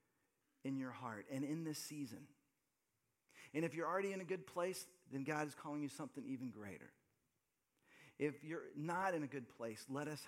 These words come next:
help you by jumping in a little bit deeper. So take the Blessed Challenge. Do that with us, and you'll be amazed at what God will do in and through you. The band is gonna come on, lead us in a, a new song.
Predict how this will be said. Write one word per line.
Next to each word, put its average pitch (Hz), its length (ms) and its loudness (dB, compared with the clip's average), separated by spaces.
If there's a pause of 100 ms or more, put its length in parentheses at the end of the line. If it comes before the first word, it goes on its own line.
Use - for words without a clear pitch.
(120)
help 135 280 -6
you 90 120 -12 (1160)
by 123 140 2 (580)
jumping 165 380 -2
in 139 100 4
a 127 60 2
little 139 240 0
bit 135 240 -4
deeper. 117 340 -8 (1300)
So 151 260 0 (440)
take 196 280 2
the 175 80 -4
Blessed 131 340 0
Challenge. 107 460 -4
Do 175 140 -6
that 147 180 4
with 120 220 -4
us, - 400 -8 (720)
and 147 120 0
you'll 175 140 2
be 160 160 0
amazed 143 600 6
at - 80 -4
what 123 180 -6
God 120 420 4 (140)
will 120 200 -8
do 120 320 -4
in 131 220 0
and 117 200 0
through 101 280 -12
you. 87 120 -12 (580)
The 139 40 -2
band 165 280 6
is 151 80 0
gonna 165 160 4
come 151 260 2
on, 143 240 4
lead 151 200 4
us 147 140 2
in 139 80 4
a, 127 240 0
a 143 40 0
new 151 180 2
song. 120 460 -2